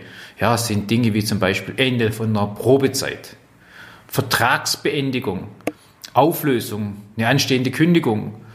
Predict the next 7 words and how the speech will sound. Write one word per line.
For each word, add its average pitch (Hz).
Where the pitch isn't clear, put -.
ein 147
Trennungsgespräch, 143
also 101
Austrittsgespräch, -
Lob- 147
und 107
Kritikgespräch, 131